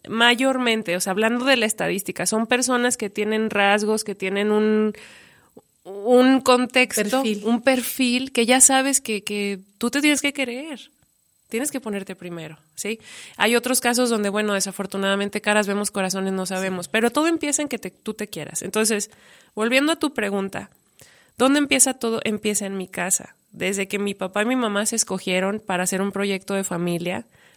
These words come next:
Speaker 1: pese a viento y marea, y teniendo un papá con un perfil y una mamá con otro, siempre acordando,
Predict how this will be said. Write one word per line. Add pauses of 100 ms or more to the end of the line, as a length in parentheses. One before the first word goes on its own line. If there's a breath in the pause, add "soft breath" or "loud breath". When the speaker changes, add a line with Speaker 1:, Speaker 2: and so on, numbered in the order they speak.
Speaker 1:
pese
a
viento
y
marea,
y (160)
teniendo
un
papá (400 loud breath)
con
un
perfil
y
una
mamá
con
otro,
siempre
acordando,